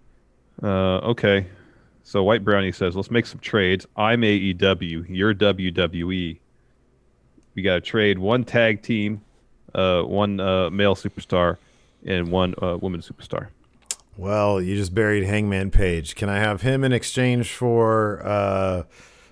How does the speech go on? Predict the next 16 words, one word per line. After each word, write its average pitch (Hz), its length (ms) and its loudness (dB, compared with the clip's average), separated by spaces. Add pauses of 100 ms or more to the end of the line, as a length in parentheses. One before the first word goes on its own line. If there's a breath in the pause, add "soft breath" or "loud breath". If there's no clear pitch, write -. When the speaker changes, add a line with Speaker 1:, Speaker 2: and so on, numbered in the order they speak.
(140)
Speaker 2:
Bobby 113 260 4
Speaker 1:
Answer's 110 100 4
already 117 160 6
Speaker 2:
Roode? 92 80 0
Speaker 1:
no. 80 140 -4 (200)
Speaker 2:
Bobby 127 340 4
Speaker 1:
No. 135 120 2
Speaker 2:
Roode. 87 360 0 (300)
Speaker 1:
No. 95 160 0 (240)
Speaker 2:
Really? 262 640 6 (360)
Speaker 1:
No 92 160 0
way. 87 180 0 (240)
Speaker 2:
Wow. 85 580 -6 (840)
Shocking. 80 540 -10 (420 soft breath)
Shin-, 123 320 -2
I 110 160 4